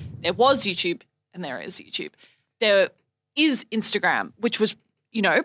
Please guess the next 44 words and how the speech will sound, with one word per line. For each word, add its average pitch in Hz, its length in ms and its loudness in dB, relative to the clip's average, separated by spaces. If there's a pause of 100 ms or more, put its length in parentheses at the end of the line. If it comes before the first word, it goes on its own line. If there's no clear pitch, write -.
primarily 208 680 2
known 180 280 0
for 180 120 -10
this 180 200 -4
one 185 240 -2
thing, 180 240 -4
and 180 80 -8
now 170 160 0
they're 175 100 0
trying 175 600 0
to 202 100 -4
sort 185 180 -2
of 175 120 -8
broaden 175 340 -2
out 160 180 -2
and 185 100 -14
be 170 140 -4
everything. 175 520 -6
But - 160 -6
how 214 320 6
do 285 80 2
you 254 140 2
think, 202 280 -2
I 202 80 4
mean, 226 160 2
I 226 100 2
think 240 220 -2
there's 285 240 2
just - 240 -2 (400)
part 202 240 4
of 254 100 -2
this 156 260 -2
where 180 180 0
it's 175 120 -4
like, 185 220 2
it's 185 120 -6
really 196 580 -2
hard 180 380 -2
for 220 80 -12
platforms 175 580 -6
to 208 80 -2
stay 165 460 0 (280)
not 233 160 4
even 320 180 2